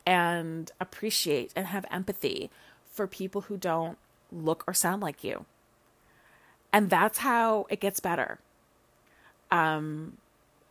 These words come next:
this is social change through connection, through food, which my passion, right? Through food, through growing food if you choose to do it at Sunrise Project,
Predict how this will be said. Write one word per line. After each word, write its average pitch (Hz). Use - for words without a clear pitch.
this 190
is 214
social 202
change 170
through 170
connection, 156
through 170
food, 220
which -
my 180
passion, 180
right? 156
Through 170
food, 170
through 165
growing 190
food 190
if 185
you 190
choose -
to 185
do 180
it 156
at 135
Sunrise 160
Project, 156